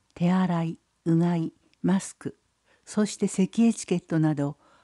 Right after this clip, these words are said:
風邪予防の基本を無病息災を願う節分の行事とともに楽しく学べます。二月の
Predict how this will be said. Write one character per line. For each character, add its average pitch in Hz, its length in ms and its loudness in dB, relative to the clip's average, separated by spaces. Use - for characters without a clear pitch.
風 175 280 0
邪 240 60 4
予 247 100 4
防 185 200 2
の 143 140 2
基 165 180 -4
本 185 360 2
を 170 200 -2
無 233 280 10
病 208 200 4
息 - 280 -2
災 226 380 2
を 202 160 2
願 180 340 2
う 143 40 0
節 175 340 -2
分 208 260 4
の 190 120 4
行 156 260 0
事 165 160 -4
と 160 140 -4
と 156 120 -2
も 147 140 2
に 143 220 2
楽 196 220 4
し - 120 -10
く - 140 -8
学 143 300 0
べ 139 100 -2
ま 139 200 -4
す。 - 200 -20
二 214 180 8
月 240 340 4
の 202 240 6